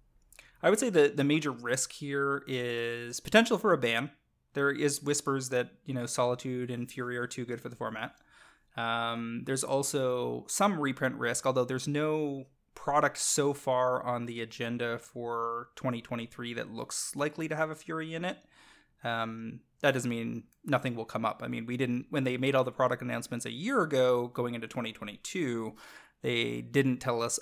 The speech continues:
about, uh, the thirtieth edition, for instance. So there is the, the, there is room for surprise releases for ancillary products along the way. And, you know, if they keep doing these premium secret layers as they seem to be interested in,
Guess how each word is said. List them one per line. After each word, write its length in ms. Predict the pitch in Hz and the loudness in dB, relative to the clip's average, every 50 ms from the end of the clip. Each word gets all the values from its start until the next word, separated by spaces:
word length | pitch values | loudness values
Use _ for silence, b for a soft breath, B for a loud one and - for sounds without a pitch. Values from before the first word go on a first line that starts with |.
| - | -6
about, 600 | 131 123 120 120 117 117 117 117 120 120 123 - - _ _ _ _ _ | -6 -2 0 0 2 2 2 0 0 -2 -6 -8 -12 _ _ _ _ _
uh, 440 | - 120 113 113 110 113 117 117 - - | -4 -2 0 0 0 0 0 -2 -2 -2
the 80 | 131 | -4
thirtieth 380 | 123 - 139 123 117 113 113 - | 0 0 0 0 0 -2 -4 -6
edition, 360 | 117 - - - - - - | -8 -8 -8 -10 -10 -12 -12
for 140 | - - - | -12 -12 -12
instance. 400 | - - - - - - - - _ b b b b b b b | -12 -12 -12 -14 -12 -14 -16 -16 _ b b b b b b b
So 460 | b - 135 127 120 113 113 113 110 - _ _ _ _ _ _ _ - | b -2 0 0 2 0 -2 -4 -6 -10 _ _ _ _ _ _ _ 0
there 180 | 156 135 131 | 2 4 4
is 180 | 139 139 123 120 | 4 4 2 0
the, 100 | 127 123 | -2 -4
the, 320 | 123 - - 135 123 123 127 - - | -4 -2 -2 -2 -2 -2 -6 -8 0
there 200 | 156 151 156 156 | 2 4 4 4
is 120 | 139 135 | 2 2
room 200 | 135 135 131 131 | 0 2 2 2
for 160 | 131 - 117 | 0 -2 -4
surprise 920 | - - - - - - - 127 123 123 120 120 117 117 117 117 113 - | -4 -4 -6 -8 -8 0 4 6 8 8 8 6 4 2 0 -2 -4 -8
releases 640 | 120 117 113 123 123 123 - - 117 110 113 117 113 | -12 -10 -10 -8 -6 -4 -4 -4 -4 -6 -6 -8 -10
for 160 | - - 127 120 | -10 -8 -8 -8
ancillary 500 | 117 117 - - 120 120 120 117 113 - | -6 -6 -4 -4 -4 -4 -6 -8 -10 -8
products 440 | - 117 - 57 57 55 - - | -4 -4 -2 -2 -4 -4 -6 -6
along 320 | - 57 55 55 55 - - | -8 -8 -8 -8 -10 -10 -12
the 60 | - | -12
way. 460 | - - 64 62 60 55 55 - - b b b b b b b b _ | -8 -4 -4 -2 -2 -4 -4 -8 -10 b b b b b b b b _
And, 640 | - 127 127 127 120 120 120 117 120 120 123 127 - - _ _ _ _ | -6 -4 -2 -2 -2 -2 -2 -4 -4 -6 -8 -10 -12 -14 _ _ _ _
you 100 | - 170 | 0 2
know, 80 | 156 127 | 2 2
if 100 | 123 - | 2 2
they 140 | - 156 156 | 2 2 2
keep 340 | 151 - - 175 160 - 139 | 0 -2 -6 -6 -6 -4 -2
doing 220 | 147 139 135 131 | 0 0 2 0
these 180 | 131 120 120 - | 0 -2 -4 -6
premium 600 | - - - - 147 143 135 131 120 117 113 117 | -8 -8 -4 -2 0 0 2 0 -2 -2 -4 -6
secret 440 | - - - 127 139 - - - 127 | -4 -4 -4 -4 -4 -4 -8 -8 -4
layers 500 | 131 127 120 113 110 110 113 117 - - | -4 -2 -2 -2 -2 -2 -2 -4 -4 -4
as 160 | 120 117 - | -4 -4 -4
they 100 | 117 117 | -6 -6
seem 280 | 113 - - 117 117 117 | -6 -6 -6 -6 -6 -6
to 60 | 113 | -8
be 140 | 117 117 113 | -10 -8 -10
interested 400 | 117 - 120 113 - - 123 117 | -10 -10 -10 -10 -8 -10 -8 -8
in, 380 | 113 113 113 110 110 104 - | -8 -8 -10 -10 -10 -12 -12